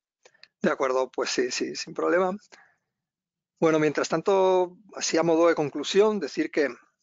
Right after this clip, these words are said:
que el, el api es enorme, es enorme porque es que las características o las posibilidades de Cloud Builder Next son muy, muy amplias.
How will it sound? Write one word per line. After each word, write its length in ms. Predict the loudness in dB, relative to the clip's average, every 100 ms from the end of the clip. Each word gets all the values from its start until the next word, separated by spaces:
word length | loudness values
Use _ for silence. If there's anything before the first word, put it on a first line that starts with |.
| _ _ _ _ _ _ _ _
que 200 | -4 -4
el, 720 | -4 -8 -10 -10 -14 -18 -20 -20 _ _ _ _ _
el 160 | -10 -6
api 320 | -4 2 2
es 160 | 2
enorme, 480 | -2 -2 -2 -2 -6 -12
es 160 | -8
enorme 380 | -6 -4 -2 -2
porque 240 | -4 -8
es 100 | -8
que 80 | -4
las 120 | -4
características 680 | -4 -6 -6 -6 -4 -4 -2
o 60 | -2
las 100 | -2
posibilidades 500 | -6 -4 0 0 0
de 140 | -2
Cloud 220 | -2 -2
Builder 260 | -2 -2 0
Next 260 | -2 -2
son 220 | -4 -2 -2
muy, 320 | 0 4 4
muy 260 | 6 6
amplias. 640 | 4 2 -2 -6 -6 -10